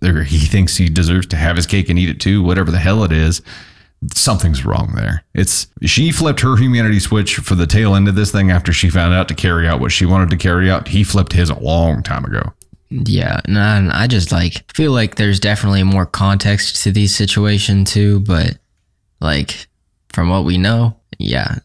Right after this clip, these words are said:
Speaker 2: dude is an A one. He's an A one brozo. Take him to the bro zone, pour him with A one sauce.
Speaker 1: <laughs>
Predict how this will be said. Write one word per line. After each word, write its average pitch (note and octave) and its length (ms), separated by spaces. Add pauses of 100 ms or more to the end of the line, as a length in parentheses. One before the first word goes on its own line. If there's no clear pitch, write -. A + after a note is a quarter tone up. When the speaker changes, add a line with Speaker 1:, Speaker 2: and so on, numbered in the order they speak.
(120)
Speaker 2:
dude G#2+ 300
is F#2+ 120
an F2+ 180
A G#2+ 180
one. G2+ 540
He's F#2+ 180
an E2 140
A G2+ 160
one G#2+ 320
brozo. G2 480
Take F2+ 220
him G2 80
to G#2 120
the G2+ 80
bro G2+ 280
zone, G2+ 520
pour G3+ 300
him G3+ 100
with G#2 180
A G2+ 100
one G2 260
sauce. - 520 (300)
Speaker 1:
<laughs> - 400